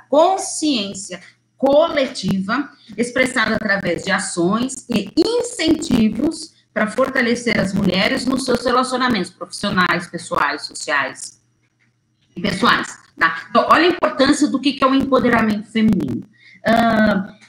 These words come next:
lutar pelo empoderamento feminino é pra você garantir e promover a equidade de gênero.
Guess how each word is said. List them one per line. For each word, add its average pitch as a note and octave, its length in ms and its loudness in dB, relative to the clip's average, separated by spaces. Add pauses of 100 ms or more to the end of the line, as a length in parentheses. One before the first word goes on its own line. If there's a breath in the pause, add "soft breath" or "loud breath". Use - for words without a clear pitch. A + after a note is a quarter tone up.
(140 loud breath)
lutar C4+ 440 2
pelo D4 140 2
empoderamento G#3+ 640 0
feminino F#3+ 720 -2 (680)
é - 40 -4
pra - 160 -2
você D4 260 0
garantir C4 800 0
e B3+ 120 -4
promover C4+ 920 2
a A#3 220 2
equidade A3+ 720 0
de A#3 100 0
gênero. C3+ 460 -6